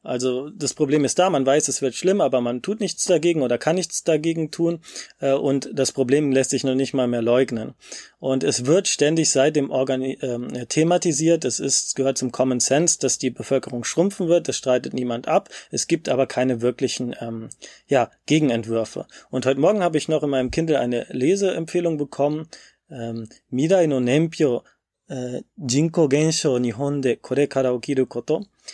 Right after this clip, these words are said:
Also was von jetzt an in Japan geschehen wird, von einem Zeitungsmenschen geschrieben. Ähm, und auf dem Cover steht, zweitausenddreiunddreißig wird jedes dritte Haus in Japan leer stehen, zweitausendneununddreißig reichen die Krematorien nicht mehr.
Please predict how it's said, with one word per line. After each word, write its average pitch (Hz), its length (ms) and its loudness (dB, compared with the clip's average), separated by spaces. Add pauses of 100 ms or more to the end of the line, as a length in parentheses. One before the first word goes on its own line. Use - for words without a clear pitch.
(180)
Also 120 260 -2
was 147 160 2
von 135 160 -2
jetzt 135 320 0
an 135 180 0
in 120 300 -6
Japan 127 400 0
geschehen 160 440 0
wird, 185 300 0 (800)
von 131 200 -2
einem 120 220 -2
Zeitungsmenschen 170 760 0
geschrieben. 156 560 -4 (160)
Ähm, 127 400 -4
und 131 120 -4
auf 127 100 -2
dem 135 120 0
Cover 147 260 2
steht, 143 260 -2
zweitausenddreiunddreißig 139 1080 2
wird 131 140 -2
jedes 143 280 -2
dritte 160 280 0
Haus 147 180 2
in 131 80 -2
Japan 127 360 0
leer 135 200 0
stehen, 165 400 -2 (180)
zweitausendneununddreißig 135 1200 2
reichen 135 260 0
die 127 120 -6
Krematorien 160 720 0
nicht 160 240 -4
mehr. 156 180 0